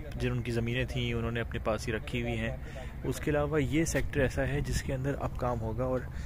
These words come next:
अपकमिंग दो साल तीन साल इसी के हैं। ये आप देख रहे हैं जो पोल्स, वो जो बिल्कुल आगे देख रहे हैं वो ईमार की रवात को रास्ता जा रहा है और एक्सप्रेस वे जो इस्लामाबाद का होगा वो इस साइड पर है,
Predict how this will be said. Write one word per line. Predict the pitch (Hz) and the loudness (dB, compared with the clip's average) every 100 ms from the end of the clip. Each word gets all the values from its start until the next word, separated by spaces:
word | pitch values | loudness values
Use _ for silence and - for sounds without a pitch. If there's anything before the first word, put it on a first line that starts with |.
| - - - | -4 -2 0
अपकमिंग | 120 147 143 139 | 2 2 2 4
दो | 127 147 | 6 6
साल | 147 143 | 8 6
तीन | 131 135 | 6 4
साल | 131 143 143 | 6 6 8
इसी | 131 139 | 6 4
के | 123 | 6
हैं। | 107 95 - - - - - - - | 4 2 0 -4 -4 -6 -8 -8 -6
ये | 117 151 | 4 8
आप | 160 | 8
देख | - 151 143 | 8 2 4
रहे | 156 | 2
हैं | 143 | 2
जो | |
पोल्स, | 143 - 131 139 | 0 4 4 4
वो | 131 143 156 156 151 | 2 2 2 4 4
जो | 139 | 2
बिल्कुल | 123 - 135 131 135 | 0 -2 0 4 6
आगे | 127 | 6
देख | 120 120 | 4 2
रहे | 143 | 2
हैं | 143 | 4
वो | 139 | 4
ईमार | 123 117 110 123 | 4 4 6 4
की | - 135 131 - - - - | 4 2 2 -4 -6 -6 0
रवात | 120 113 131 | 8 10 10
को | 147 | 8
रास्ता | 123 - 120 | 4 4 2
जा | 107 | 4
रहा | 131 | 4
है | 139 - - - - - | 2 0 -6 -6 -6 0
और | 117 120 | 4 4
एक्सप्रेस | - 139 - - 170 165 | 6 4 4 4 4 4
वे | 156 151 | 4 4
जो | |
इस्लामाबाद | 143 135 120 131 - | 4 2 2 2 2
का | 139 | 2
होगा | 135 | 4
वो | 147 147 | 4 4
इस | 151 | 2
साइड | - 120 - | 4 2 2
पर | 104 | -2
है, | 98 | -2